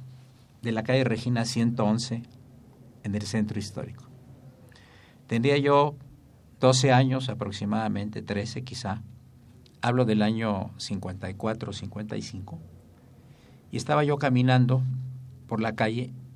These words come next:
y un señor muy elegante con una señora muy elegante me llaman y me dicen, "Oye, muchacho", con un acento cubano, "¿dónde está el Teatro Esperanza Iris?".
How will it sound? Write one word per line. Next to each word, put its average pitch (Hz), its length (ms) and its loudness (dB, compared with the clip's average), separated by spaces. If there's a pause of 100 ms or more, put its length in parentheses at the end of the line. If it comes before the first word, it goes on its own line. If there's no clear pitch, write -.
(140)
y 113 80 -4
un 127 60 2
señor 127 300 2
muy 147 240 2
elegante 123 640 0
con 110 140 -2
una 110 80 -2
señora 107 260 -2
muy 117 200 -2
elegante 110 600 0 (1000)
me 107 200 0
llaman 110 500 2
y - 80 -8
me 98 140 -4
dicen, 104 360 -4 (640)
"Oye, 123 460 0 (560)
muchacho", 127 540 0 (720)
con 110 180 0
un 123 100 4
acento 123 380 2
cubano, 113 540 0 (720)
"¿dónde 143 380 2
está 127 240 -2
el 127 160 2
Teatro 120 420 -2
Esperanza 110 680 -4
Iris?". - 480 -6